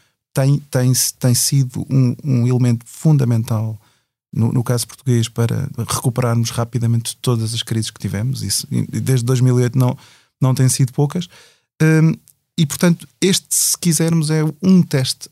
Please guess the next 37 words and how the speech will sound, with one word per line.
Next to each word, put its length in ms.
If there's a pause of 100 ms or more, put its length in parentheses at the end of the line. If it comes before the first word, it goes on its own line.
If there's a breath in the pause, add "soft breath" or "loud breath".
à 80
resiliência 640
do 120
setor 420
e 100
à, 200
e 120
à 60
sua 220
capacidade 640
de 160
olhar 200
para 120
o 20
futuro. 300
De 80
um 40
momento 240
para 120
o 20
outro 160
passamos 640 (180)
discussões 420
de 120
turistas 420
a 20
mais 240
para 380 (500 soft breath)
turistas 480
a 60
muito 320
menos. 400 (500 soft breath)
Hum, 480 (320)
mas 400
eu 220 (220)
também 340
acho 240